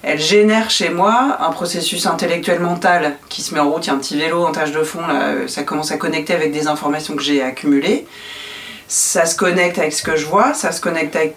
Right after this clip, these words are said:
ce que j'entends, et ça se connecte avec ce que je ressens, euh, dans mon plexus solaire et dans mes tripes.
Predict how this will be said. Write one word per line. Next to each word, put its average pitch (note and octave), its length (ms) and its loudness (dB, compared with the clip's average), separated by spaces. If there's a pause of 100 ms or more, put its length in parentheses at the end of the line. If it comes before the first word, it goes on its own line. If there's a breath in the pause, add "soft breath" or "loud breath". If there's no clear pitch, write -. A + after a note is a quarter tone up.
(100)
ce - 160 -6
que D3+ 140 0
j'entends, D3 560 2
et F3 80 -2
ça F3 160 0
se F3 120 -2
connecte G3 360 0
avec D#3 380 0
ce - 160 -6
que F3+ 160 -4
je D3+ 100 -2
ressens, G3+ 680 2
euh, D3+ 340 4 (280)
dans D#3 140 -2
mon E3 100 -2
plexus - 320 -4
solaire G#3 580 2
et D#3+ 40 -2
dans D3+ 160 2
mes D#3 140 -2
tripes. B3+ 280 -2